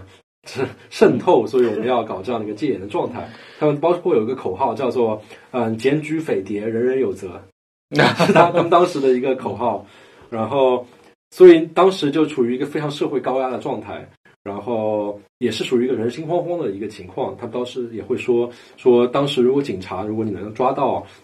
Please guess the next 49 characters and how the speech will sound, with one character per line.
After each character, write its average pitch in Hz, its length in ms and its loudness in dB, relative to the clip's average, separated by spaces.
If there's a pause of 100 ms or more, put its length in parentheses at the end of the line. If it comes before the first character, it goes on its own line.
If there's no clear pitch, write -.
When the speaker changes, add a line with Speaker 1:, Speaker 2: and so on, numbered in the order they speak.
(160)
Speaker 1:
匪 104 200 -4
谍 98 200 -4
的 104 80 -8
话， 101 340 -2 (200)
你 117 80 -4
可 123 140 2
以 113 140 6
收 135 240 2
到 120 200 0
他 113 300 -2
三 120 140 -10
分 127 120 -2
之 127 100 -6
一 123 40 -2
的 107 80 2
家 113 180 -6
产。 - 200 -14 (760)
Speaker 2:
哦， 175 320 4 (760)
三 - 280 -4
分 208 80 4
之 220 80 0
一 - 20 6
的 180 60 6
家 196 240 -4
产， - 260 -10 (140)
哇， 143 480 -4
Speaker 1:
所 208 140 2
以 - 40 6
Speaker 2:
那 339 60 8
岂 311 80 6
不 175 80 2
是 180 180 4 (240)
都 214 120 -8
是 - 160 -4
匪 113 180 -12
谍 104 180 -4
了？ 110 140 2 (100)
Speaker 1:
对， 175 240 8
所 202 140 4
以 202 40 0
就 220 100 -2
是 190 60 -6
产 135 200 -8
生 165 80 -6
很 135 100 -8
大 131 100 -6
的 156 80 -2
问 196 200 -6
题。 - 160 -18